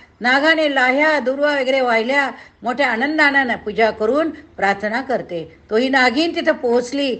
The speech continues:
पूजा पाहून संतुष्ट झाली, दूध पिऊन समाधान पावली, चंदनात आनंदानं लोळली.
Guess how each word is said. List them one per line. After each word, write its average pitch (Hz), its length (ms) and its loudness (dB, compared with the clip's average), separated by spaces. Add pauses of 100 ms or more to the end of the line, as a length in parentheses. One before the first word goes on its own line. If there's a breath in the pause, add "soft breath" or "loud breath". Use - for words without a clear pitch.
(280 loud breath)
पूजा 226 280 2
पाहून 202 340 -4
संतुष्ट 233 520 -4
झाली, 196 440 0 (280 loud breath)
दूध 294 220 4
पिऊन 285 320 0
समाधान 277 500 2
पावली, 226 480 2 (400 loud breath)
चंदनात 240 600 2
आनंदानं 226 640 0
लोळली. 185 640 -2